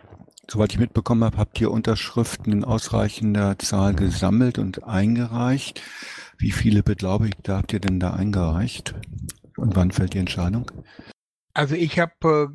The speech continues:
Speaker 2: eben noch mal auf die Wiki-Seite geschaut. Es waren zweitausendzweihundert, äh, so um den Dreh, äh, an beglaubdi-,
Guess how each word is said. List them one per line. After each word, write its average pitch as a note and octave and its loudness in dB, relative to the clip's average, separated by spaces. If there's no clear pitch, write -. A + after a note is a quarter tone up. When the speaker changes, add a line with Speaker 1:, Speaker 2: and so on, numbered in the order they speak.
Speaker 2:
eben F3+ 0
noch F3 2
mal D#3+ 0
auf D3+ 0
die B2+ -2
Wiki-Seite F#3 0
geschaut. E3+ 0
Es - -8
waren C#3+ 0
zweitausendzweihundert, C#3+ 0
äh, B2 -2
so B2+ -2
um C3 2
den C3 2
Dreh, C#3 2
äh, - -10
an C3 -2
beglaubdi-, B2 -2